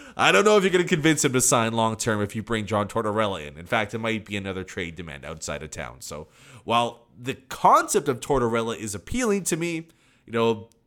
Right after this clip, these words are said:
the guy himself, I just don't think is gonna be the proper fit for the Winnipeg Jets right now. Claude Julien is another name,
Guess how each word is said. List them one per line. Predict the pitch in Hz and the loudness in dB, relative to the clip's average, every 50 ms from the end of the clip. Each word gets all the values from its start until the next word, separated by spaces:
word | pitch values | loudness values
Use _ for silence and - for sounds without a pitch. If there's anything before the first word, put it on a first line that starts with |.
| _ _ _ _ - | _ _ _ _ -2
the | 143 131 | -2 0
guy | 110 143 139 139 | 4 4 4 4
himself, | 131 135 123 113 - - 127 110 - | 4 2 0 -2 -2 -2 -2 -2 -2
I | 104 104 | -2 -4
just | 101 107 104 - - | -4 -6 -8 -8 -8
don't | - 101 98 82 | -8 -10 -8 -8
think | 90 101 85 | -10 -10 -10
is | 98 95 | -10 -10
gonna | - 104 92 92 85 | -10 -8 -8 -8 -8
be | 78 95 92 | -8 -10 -8
the | 85 92 | -10 -10
proper | - - - 110 104 92 - 90 85 | -8 0 0 2 2 2 -2 -4 -8
fit | - - 90 85 | -8 -10 -12 -12
for | - - | -10 -12
the | 85 85 | -10 -10
Winnipeg | 80 80 78 80 - 85 90 90 | -8 -8 -10 -10 -8 -10 -8 -2
Jets | - 185 220 175 - | 2 2 2 2 0
right | 107 95 80 69 | -2 -6 -6 -8
now. | 69 58 - - _ _ _ _ _ _ _ _ _ _ _ _ _ _ _ _ _ _ _ - - _ _ | -12 -18 -20 -20 _ _ _ _ _ _ _ _ _ _ _ _ _ _ _ _ _ _ _ -20 -20 _ _
Claude | - - 214 240 254 | -4 2 2 2 2
Julien | 233 233 233 208 180 185 214 262 269 | 2 2 2 4 4 4 4 2 2
is | 208 139 | 0 -2
another | 117 110 110 98 101 | -2 -4 -4 -6 -8
name, | 92 85 69 58 | -10 -10 -12 -16